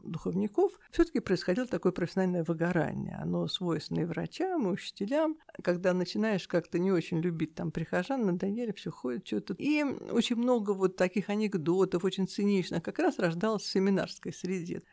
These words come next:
И вот именно не случайно, это был такой вот его замысел, показал, что вот именно этот человек и попал в вот эту жуткую передрягу,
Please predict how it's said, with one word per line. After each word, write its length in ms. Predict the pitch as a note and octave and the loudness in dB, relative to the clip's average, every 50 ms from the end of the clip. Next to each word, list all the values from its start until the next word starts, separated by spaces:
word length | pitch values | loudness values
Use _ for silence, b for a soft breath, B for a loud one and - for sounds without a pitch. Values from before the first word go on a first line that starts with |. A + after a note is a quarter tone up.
| b b b | b b b
И 80 | - G3+ | 4 6
вот 220 | G3 A3+ A3 - | 6 6 6 6
именно 500 | F#4 G#4+ G4+ F4 C#4+ C4 A#3 G#3+ G#3+ G#3 - - - - | 6 8 8 8 6 6 6 4 4 2 0 -4 -4 0
не 140 | G#3+ A3+ A3+ | 0 0 2
случайно, 540 | - B3 B3 - - - E3 D#3 D#3 D#3+ F3 | 2 0 -2 0 0 0 2 2 2 0 0
это 200 | F3 - - - | 0 0 -2 -4
был 220 | - - E3 E3+ | -2 -2 -2 -2
такой 340 | - - F#3 - - G3 F#3+ | -4 -8 -10 -8 -6 -6 -4
вот 200 | F#3 F3 E3 - | -4 -6 -4 -2
его 140 | E3 F3 F#3 | -2 -2 -2
замысел, 560 | F#3+ - G4+ G#4 F4+ C4 - - A3+ F3+ - B B B B B | 0 0 2 4 4 2 2 0 -2 -2 -2 B B B B B
показал, 440 | G3+ - - G#3 A3 C4 D#4+ E4 | -2 0 0 0 2 4 2 2
что 220 | - - - G3+ F#3+ | 0 0 2 2 2
вот 180 | G3+ G3+ - | 2 2 2
именно 220 | B3 A3+ A3 G#3 G3+ | 0 2 2 2 2
этот 220 | G3+ F#3+ G3+ G3 | 2 0 -2 -6
человек 520 | - - G3 G3 G3+ A3+ C#4 G4+ G4+ - A3+ | -4 -2 0 2 2 4 4 4 2 2 -2
и 40 | |
попал 420 | - - F#3+ F#3 - D#4 F#4 F4 C#4 | -2 -2 -4 -2 0 0 2 2 2
в 20 | |
вот 160 | A#3 E3+ - | 2 2 0
эту 220 | A#3+ A#3 - G#3+ F#3+ | 0 0 0 -2 0
жуткую 320 | G#3+ G3+ - - - D#3+ | 0 -2 -2 -4 -6 -4
передрягу, 720 | - F#3+ G3+ G3+ G3 A#3+ - _ _ - D#4 A#3+ - - | -4 -4 -4 -4 -4 -6 -10 _ _ -4 -2 0 0 -2